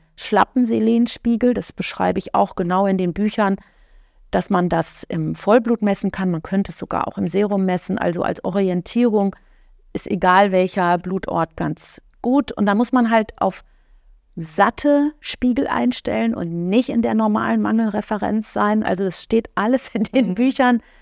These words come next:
Speaker 1: wie man solche Nährstoffe gut einstellen kann. Also, äh, ganz vielen fehlt das T-, Thybon.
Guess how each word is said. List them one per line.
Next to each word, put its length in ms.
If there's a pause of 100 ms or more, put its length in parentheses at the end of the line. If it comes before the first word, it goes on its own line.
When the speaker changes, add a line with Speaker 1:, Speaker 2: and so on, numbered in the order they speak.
(240)
Speaker 1:
wie 120
man 200
solche 300
Nährstoffe 680
gut 240
einstellen 640
kann. 320 (600)
Also, 400
äh, 580 (1000)
ganz 340
vielen 360
fehlt 320
das 220
T-, 240
Thybon. 640